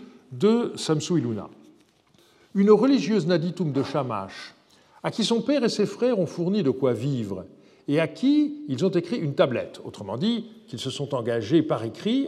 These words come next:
à entretenir sa vie durant, et qui habite le cloître, eh bien, cette femme n'est pas responsable des dettes et du service ilkoum de la maison de son père et de ses frères. Son père et ses frères accompliront leur service ilkoum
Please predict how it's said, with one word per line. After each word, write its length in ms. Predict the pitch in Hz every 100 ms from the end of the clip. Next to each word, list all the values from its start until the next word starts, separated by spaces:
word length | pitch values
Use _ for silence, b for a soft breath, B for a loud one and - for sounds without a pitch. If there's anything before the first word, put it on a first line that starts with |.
| -
à 80 | 123
entretenir 680 | 123 139 - 143 214 254
sa 160 | - 127
vie 180 | 143 202
durant, 640 | 110 120 95 107 214 - - b b b b b b b b _ _ _ _
et 100 | 214
qui 100 | 208
habite 220 | 208 262 139
le 100 | 131
cloître, 600 | 104 90 190 - - - - _ _ _ _ _ _ -
eh 40 |
bien, 120 | 135
cette 220 | 151 135 -
femme 360 | 151 208 240 151
n'est 180 | 135 143
pas 240 | 175 220
responsable 880 | 190 180 - 156 - 147 208 170 117
des 160 | 131
dettes 400 | 117 147 277 -
et 100 | 160
du 120 | 139 143
service 420 | 185 170 170 -
ilkoum 600 | 180 165 180 220 285 240
de 100 | 147
la 100 | 135
maison 320 | 170 175 262
de 80 | 175
son 180 | - 131
père 260 | 202 220
et 40 | 156
de 80 |
ses 180 | 120 131
frères. 540 | - - 104 101 - - b b b b b
Son 200 | - 196
père 180 | 202 185
et 40 |
ses 140 | - 165
frères 300 | - 160 120
accompliront 680 | - 160 - 156 151 139 104 -
leur 160 | 120
service 340 | - 113 113 -
ilkoum 600 | 139 110 160 214 254